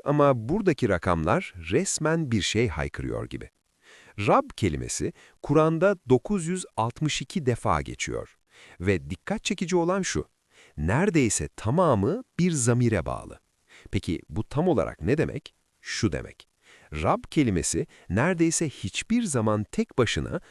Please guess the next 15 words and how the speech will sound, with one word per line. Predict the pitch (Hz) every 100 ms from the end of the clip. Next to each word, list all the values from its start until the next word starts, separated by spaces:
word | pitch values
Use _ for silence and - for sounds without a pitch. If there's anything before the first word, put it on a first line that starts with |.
| -
soyut | - 113 185 -
bir | 143 123
kavram | 131 123 165 156
olarak | 143 214 -
kullanılmıyor. | 180 170 160 120 82 58 - _ - -
Sürekli | - - 285 - 247 190
birine | 175 165 156
ait. | - 65 52 - - _ - -
Yani | 98 98 98 - -
benim | 87 82 107 117 107
Rabbim, | 78 60 57 110 190 - -
senin | - - 104 135 107
Rabbin, | 69 58 67 147 202 _ -
bizim | 107 117 127 165 143
Rabbimiz. | 82 58 62 50 - -